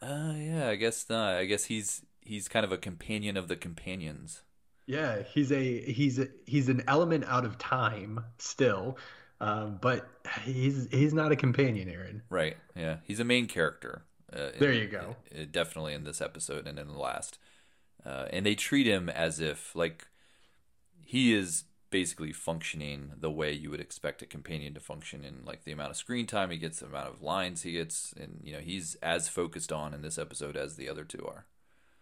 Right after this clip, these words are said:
Speaker 2: Yeah, absolutely. And I don't hate it. I actually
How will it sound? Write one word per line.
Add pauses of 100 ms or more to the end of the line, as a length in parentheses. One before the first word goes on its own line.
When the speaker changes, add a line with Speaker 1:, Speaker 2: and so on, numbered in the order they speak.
(100)
Speaker 2:
Yeah, (240)
absolutely. (320)
And (1160)
I
don't (180)
hate
it. (520)
I
actually